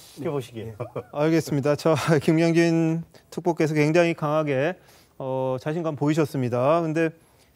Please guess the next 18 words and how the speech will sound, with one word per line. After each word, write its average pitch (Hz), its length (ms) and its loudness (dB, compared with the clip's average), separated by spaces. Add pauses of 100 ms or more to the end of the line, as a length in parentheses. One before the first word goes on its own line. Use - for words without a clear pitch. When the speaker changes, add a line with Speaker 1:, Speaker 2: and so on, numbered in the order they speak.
(180)
Speaker 1:
뭐 143 180 -10 (260)
한번 160 320 -6
저희들이 160 300 -4
봐야겠죠. 160 800 0
안 139 140 -2
보고는 165 340 -4
도저히 156 300 -4
알 131 120 -2
수가 165 200 -2
없습니다. 135 280 -6
뭐 139 100 -4
평소에 175 360 -4
다변이다, 147 840 0
뭐 127 200 -2
달변이다 151 580 0
이런 170 180 0
이야기는 151 300 0
있습니다만 120 580 -8